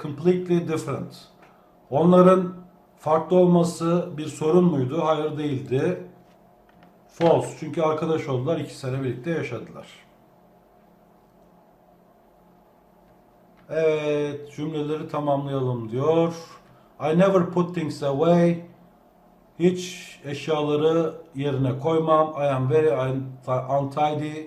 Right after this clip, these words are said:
Çok dağınık biriyimdir. When we met, I was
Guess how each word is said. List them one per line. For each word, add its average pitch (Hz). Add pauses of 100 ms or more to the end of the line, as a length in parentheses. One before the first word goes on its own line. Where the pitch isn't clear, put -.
(140)
Çok 160
dağınık 135
biriyimdir. 117 (680)
When 180
we 139
met, 175
I 156
was 156